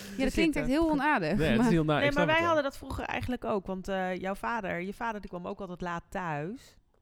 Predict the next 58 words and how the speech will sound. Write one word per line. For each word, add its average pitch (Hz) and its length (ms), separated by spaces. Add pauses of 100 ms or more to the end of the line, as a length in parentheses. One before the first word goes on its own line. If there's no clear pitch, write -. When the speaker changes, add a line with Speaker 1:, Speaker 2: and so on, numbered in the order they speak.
(140)
Speaker 3:
Mhm. 120 200 (400)
Speaker 2:
En 175 100
wij 175 140
aten 170 240
ook 214 100
eigenlijk 330 320
altijd 233 180
met 214 120
z'n - 80
drietjes. 160 680 (380)
En 170 140
hij, 170 160
eh, 165 140
kwam 160 380
gewoon 160 300
later. 139 580
Speaker 3:
Mhm. 127 240 (280)
Speaker 1:
Ja? 240 260
Speaker 2:
Maar 190 160
wij 233 120
vonden 240 200
het 240 120
altijd 214 180
wel 226 180
gezellig 240 460
om 226 140
gewoon 220 220
aan 214 100
tafel - 340
te 170 100
zitten 156 280
met 156 160
z'n - 60
allen. 147 260
En 147 80
dan 160 160
gewoon 175 240
toch - 180
te - 100
praten 247 380
met 147 100
elkaar. 123 500
Speaker 1:
Ja. 240 220
Speaker 3:
Ja. 220 80 (880)
Speaker 2:
Maar 190 140
dat 214 120
is 240 140
misschien 220 380
ook 202 440
omdat, 208 380
ja, 180 240
we 175 200
waren 196 240
dan 185 80
wel 202 120
met 202 120
z'n - 100
drieën. 170 500